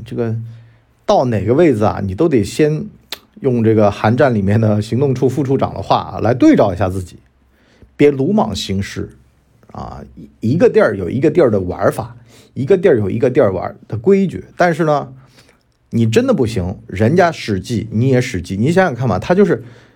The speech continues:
被对方以下克上的这个计谋给使，给使没了呀。据说啊，当时在食堂里面说啊，“你这个人啊，不懂规矩啊，这是你能来的地方吗？”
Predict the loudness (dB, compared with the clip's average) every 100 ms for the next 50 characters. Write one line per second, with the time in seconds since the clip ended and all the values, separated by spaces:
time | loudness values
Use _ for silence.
0 | _ 0 2 4 4 2 0 -2 2 0
1 | 2 0 2 0 0 0 -2 0 -2 -2
2 | -4 -4 -2 -2 -2 -8 -10 -8 -6 -4
3 | -2 -2 0 0 0 -4 -18 _ _ _
4 | _ _ _ _ -8 0 2 4 2 2
5 | 0 0 2 2 2 0 -8 -20 _ _
6 | -2 0 2 2 0 0 0 0 -2 -4
7 | -2 0 2 4 2 0 -6 -6 -6 -4
8 | -2 -2 -4 -10 _ 2 2 2 -2 -4
9 | -10 -8 -2 0 0 0 0 2 2 2
10 | 2 0 0 0 -2